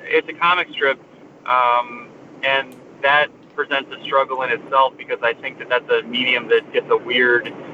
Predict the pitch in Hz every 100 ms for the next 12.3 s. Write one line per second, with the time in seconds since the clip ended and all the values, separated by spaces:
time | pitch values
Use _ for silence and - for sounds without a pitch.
0 | - - - - - - 117 113 110 107
1 | 107 104 - - - - - 147 147 160
2 | 123 123 117 123 120 - - - 165 185
3 | 180 170 160 151 147 139 135 123 117 101
4 | 127 131 127 120 123 120 - 135 143 -
5 | - - 131 120 123 120 117 107 - -
6 | - - - _ _ _ 135 135 131 131
7 | 185 - - - - - - _ - -
8 | _ - 135 135 160 143 - - 135 127
9 | 120 120 - 151 135 139 139 127 120 -
10 | 131 127 120 - 120 117 113 104 107 -
11 | 120 120 - 120 113 - - 120 120 113
12 | - 110